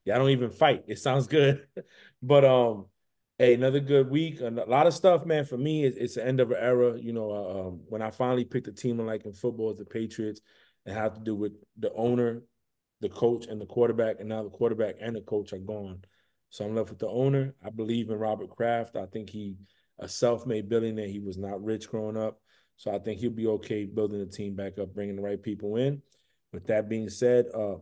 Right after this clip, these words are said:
follow us on The Play Call, Offsides. Bree has the Bree Network.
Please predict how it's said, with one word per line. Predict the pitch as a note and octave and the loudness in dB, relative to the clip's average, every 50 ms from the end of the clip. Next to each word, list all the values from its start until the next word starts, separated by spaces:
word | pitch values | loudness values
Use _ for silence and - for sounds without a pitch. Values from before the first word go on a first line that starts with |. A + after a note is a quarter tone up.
| - - | -2 2
follow | A#2 A#2 B2+ B2+ B2+ | 4 6 6 8 8
us | B2 A#2+ A#2 - | 6 6 4 0
on | G#2+ G#2+ | -6 -6
The | G#2+ F#2 | -6 -8
Play | - - C3 C3+ C#3 | -2 2 2 2 2
Call, | C3+ - D3+ C#3+ C#3 C3+ C#3 - - | 2 2 2 4 4 4 2 0 0
Offsides. | A2+ A#2 A2+ - - - B2 B2 C3 C3 C3 A2+ - - | 0 0 0 -2 -2 -2 0 0 2 0 0 -2 -4 -10
Bree | F#2+ F#2+ G2+ A#2+ B2+ B2+ | -16 -2 2 2 4 4
has | A#2 B2 A#2+ G#2+ | 2 0 -2 -2
the | G2+ G#2+ | -4 -6
Bree | G2+ G2 G#2 B2 C3 C3+ | -8 -2 0 0 0 2
Network. | C3 C3+ B2+ A#2+ C3 C3 B2+ C#3 - - | 2 0 -2 0 0 0 0 0 0 -4